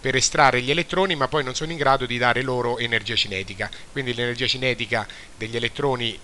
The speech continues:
più veloci è zero, in corrispondenza della frequenza di soglia F zero. Da qui, avendo misurato adesso la frequenza di soglia ottocentonovanta terahertz, con la formula inversa ci calcoliamo il lavoro di estrazione H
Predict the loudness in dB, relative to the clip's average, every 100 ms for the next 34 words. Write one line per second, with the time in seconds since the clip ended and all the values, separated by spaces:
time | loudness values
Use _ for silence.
0 | -18 -12 -4 0 2 2 0 -2 0 4
1 | 4 4 0 -6 -16 -18 -18 -4 -4 0
2 | 0 0 0 6 6 6 2 2 0 0
3 | 2 2 2 0 0 0 2 2 4 2
4 | 0 -4 2 4 4 2 -8 -18 -18 -2
5 | 0 0 0 0 2 0 -2 -8 -18 -18
6 | -18 -4 4 6 6 2 0 6 6 6
7 | 4 4 2 0 -2 -2 0 0 -2 -2
8 | 0 0 -2 -4 -2 -2 -2 -4 0 0
9 | 0 0 6 8 8 4 -2 -2 -2 -2
10 | -4 -4 0 -2 0 -4 -2 -2 -2 -2
11 | 2 2 2 -2 -2 -4 -4 -6 -2 0
12 | 0 0 -2 -6 -8 -16 -18 -18 2 6
13 | 6